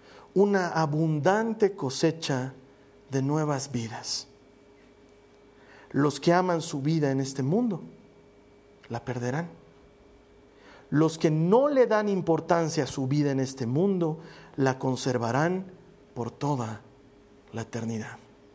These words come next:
Jesús la tenía clarísima. Él sabía que gran parte de lo que iba a hacer no estaban en las clases de escuela dominical con sus discípulos,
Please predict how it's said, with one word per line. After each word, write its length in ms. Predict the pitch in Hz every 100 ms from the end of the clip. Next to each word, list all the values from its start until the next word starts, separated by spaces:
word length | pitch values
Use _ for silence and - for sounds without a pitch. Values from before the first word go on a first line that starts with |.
| - - - - - - - _ _ _ - - - - - -
Jesús 360 | - 131 180 170
la 120 | 143
tenía 440 | - 127 139 120 - -
clarísima. 760 | - 110 98 143 139 - 78 - - - - - - - - - - -
Él 200 | 240 262
sabía 560 | - 180 170 170 151
que 180 | - 147 135 139
gran 580 | 170 226 254 269 240
parte 720 | - 202 202 196 196 143 127 - - -
de 160 | 147 160
lo 200 | 160 160
que 140 | 165
iba 240 | 175 175
a 20 | 151
hacer 420 | - 185 208 208 - -
no 160 | 165 208
estaban 460 | 208 208 208 190
en 140 | 170 156
las 160 | 147
clases 400 | - 180 175 170
de 60 | 151
escuela 320 | - 175 170
dominical 520 | 160 151 151 139 156
con 140 | 151 143
sus 100 | 135
discípulos, 640 | 131 156 - 123 120 -